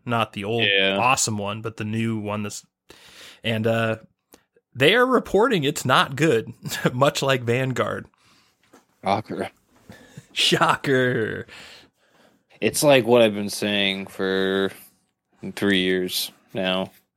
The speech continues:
Speaker 2: on this podcast, that, uh, no one's there, no one's home.
Speaker 1: Yep.
Speaker 2: No one can make games anymore.
Speaker 1: <laughs>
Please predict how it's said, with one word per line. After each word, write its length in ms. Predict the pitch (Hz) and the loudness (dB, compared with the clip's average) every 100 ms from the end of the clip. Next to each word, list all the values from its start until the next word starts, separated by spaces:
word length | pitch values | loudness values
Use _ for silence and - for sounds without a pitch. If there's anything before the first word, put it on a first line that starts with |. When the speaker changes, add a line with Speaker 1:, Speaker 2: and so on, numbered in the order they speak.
| _ - | _ -20
Speaker 2:
on 60 | |
this 160 | - - | -14 -4
podcast, 720 | 95 92 - 95 92 - - _ _ _ _ _ _ _ _ _ | -2 -2 -2 -4 -4 -8 -14 _ _ _ _ _ _ _ _ _
that, 300 | 101 101 98 | 0 2 4
uh, 880 | 101 101 104 104 104 104 104 101 98 - _ _ _ _ _ _ _ _ _ _ _ - - | 2 2 2 2 2 4 2 0 -4 -16 _ _ _ _ _ _ _ _ _ _ _ -12 -2
no 100 | 107 | 0
one's 260 | 107 104 | 2 0
there, 400 | 101 107 107 92 | 2 2 2 -2
no 100 | 95 | -4
one's 240 | 98 98 - | -2 -2 -2
home. 380 | 101 92 90 90 _ _ _ _ _ _ _ - | 0 -2 -4 -12 _ _ _ _ _ _ _ -10
Speaker 1:
Yep. 180 | 60 60 - _ _ _ _ _ - | -8 -8 -10 _ _ _ _ _ -8
Speaker 2:
No 160 | 101 | -4
one 160 | 101 95 | -2 -2
can 180 | - 98 | -2 -2
make 200 | 92 - | 0 2
games 360 | 101 95 95 | 0 0 -2
anymore. 560 | 92 92 95 98 95 | -4 -6 -6 -6 -6
Speaker 1:
<laughs> 0 | 98 | -10